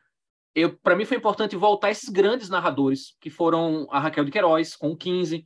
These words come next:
o, o Zé Lins do Rego, o Jorge Amado, o Graciliano Ramos, entre outros autores. Mas pra mim, principalmente, Zé Lins do Rego, Jorge Amado e a Raquel de Queiroz, né? É, e aí, no caso de Zé Lins, muito, muito Fogo Morto e Menino de Engenho, e na Raquel de Queiroz, o quinze.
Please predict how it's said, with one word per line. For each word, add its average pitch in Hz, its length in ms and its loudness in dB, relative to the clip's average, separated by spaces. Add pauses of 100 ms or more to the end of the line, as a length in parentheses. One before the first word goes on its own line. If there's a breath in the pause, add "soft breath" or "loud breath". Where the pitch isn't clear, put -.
(300)
o, 143 720 6
o 135 40 6
Zé 135 120 4
Lins 147 160 4
do 185 60 0
Rego, 156 420 2
o 135 60 2
Jorge 147 240 0
Amado, 147 400 0
o - 20 -6
Graciliano 139 420 -6
Ramos, 131 400 -8 (300)
entre 165 240 -2
outros 170 140 0
autores. 165 300 4
Mas 175 140 -2
pra 190 160 0
mim, 185 160 -2
principalmente, 165 720 -2 (640)
Zé 147 160 0
Lins 156 320 2
do 135 120 -6
Rego, 156 560 -2
Jorge 147 300 0
Amado 151 600 -2
e 156 180 -2
a 165 60 0
Raquel 165 260 -6
de 151 60 -8
Queiroz, 113 400 -2
né? 151 160 -6 (460)
É, 131 300 2
e 139 100 6
aí, 156 160 4
no 196 80 -2
caso 180 160 4
de 156 60 -4
Zé 170 80 2
Lins, 170 240 0
muito, 175 360 -2
muito 185 320 -4
Fogo 160 260 -2
Morto 175 460 0
e 170 40 -2
Menino 165 220 -6
de 151 100 -4
Engenho, 135 320 -2
e - 20 -4
na 156 100 -4
Raquel 151 300 -6
de 143 40 -10
Queiroz, 135 300 0
o 156 60 -6
quinze. 131 440 -2